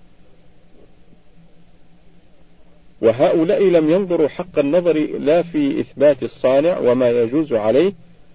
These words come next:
ولا في الدليل على صحة النبوات، فتقع أعمالهم ضائعة كالباني على رمل. ومن هذا القبيل في المعنى قوم يتعبدون ويتزهدون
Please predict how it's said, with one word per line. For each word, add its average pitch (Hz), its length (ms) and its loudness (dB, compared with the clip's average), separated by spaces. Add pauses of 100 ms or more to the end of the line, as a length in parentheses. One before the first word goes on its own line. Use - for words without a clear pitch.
(320)
ولا 156 340 6
في - 140 -2
الدليل 131 600 0
على 127 320 2
صحة - 480 -10
النبوات، 120 560 2 (1700)
فتقع 160 640 2
أعمالهم 151 680 0
ضائعة 131 760 0
كالباني 127 600 -2
على 110 280 0
رمل. 131 300 0 (1500)
ومن 107 720 2
هذا 165 240 0
القبيل 135 500 -2
في 135 100 -2
المعنى 139 600 0 (120)
قوم 170 560 0 (220)
يتعبدون 135 920 0
ويتزهدون 131 1160 0